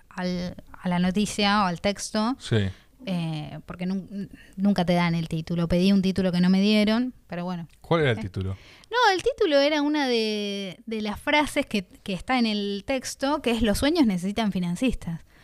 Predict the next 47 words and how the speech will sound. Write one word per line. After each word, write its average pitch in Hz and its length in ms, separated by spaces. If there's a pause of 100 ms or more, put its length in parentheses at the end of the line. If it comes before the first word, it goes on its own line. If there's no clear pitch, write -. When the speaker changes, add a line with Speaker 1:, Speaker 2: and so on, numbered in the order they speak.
(360)
Speaker 1:
Eh, 185 600
o 113 60
Speaker 2:
Buena 117 180
Speaker 1:
sea, 196 80
Speaker 2:
frase. - 260
Speaker 1:
"Al 226 120
mundo 381 240
lo 320 100
mueven 285 260
los 247 120
sueños, 185 360
pero 196 160
los 202 140
sueños 277 280
necesitan 208 440
financistas". 175 680
Esa 254 160
es 277 60
la 226 100
frase 214 220
completa 202 320
que 208 60
está 190 160
en 185 60
el 180 100
texto. - 440 (380)
Yo 254 60
dije, 277 180
"Bueno, 254 220
poné 214 240
'Los 233 160
sueños 214 280
necesitan 180 440
financistas'", 185 720 (760)
eh, 180 360
porque - 220
<laughs> 208 180
uno 233 200
de 226 100
los 220 120
grandes 226 280
Speaker 2:
Y - 40
Speaker 1:
problemas 220 380
Speaker 2:
dijo, 220 100
Speaker 1:
que 226 100
te-, 185 120
Speaker 2:
"Mm, 185 220